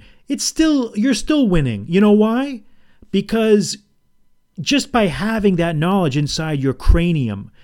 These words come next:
you are changing your mindset. You are becoming more of a courageous, uh,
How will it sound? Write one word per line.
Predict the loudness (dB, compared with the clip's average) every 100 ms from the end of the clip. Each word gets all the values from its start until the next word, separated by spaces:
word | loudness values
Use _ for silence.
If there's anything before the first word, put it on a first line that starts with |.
| -20 -10
you | -2 2
are | 2
changing | -2 -2 2 2 0 -2
your | -2
mindset. | -4 -4 -4 -6 -10 -10 -6
You | -4 -2
are | -2 -2 -6 -8 -20 -14
becoming | -12 -6 -4 -2 -4 -4
more | -2 0 0 -2 -2
of | -4 -2
a | -4
courageous, | -4 -4 0 0 -2 -4 -8 -10 -16 _ _ _ _ -14
uh, | -12 -12 -14